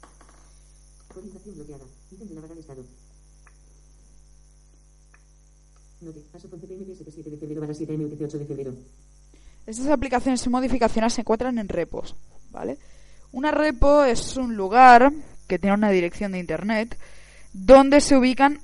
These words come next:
Speaker 2: estas aplicaciones, ¿vale? Eh, Cydia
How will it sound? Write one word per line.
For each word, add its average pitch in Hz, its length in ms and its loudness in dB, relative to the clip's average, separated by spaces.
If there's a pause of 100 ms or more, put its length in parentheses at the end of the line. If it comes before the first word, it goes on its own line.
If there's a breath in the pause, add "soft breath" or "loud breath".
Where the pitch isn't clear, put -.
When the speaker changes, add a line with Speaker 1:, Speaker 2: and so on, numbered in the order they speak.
(140)
Speaker 2:
estas 190 320 -12
aplicaciones, - 600 -16 (260)
¿vale? 180 240 -16 (420 soft breath)
Eh, 202 380 -8
Cydia 285 480 -2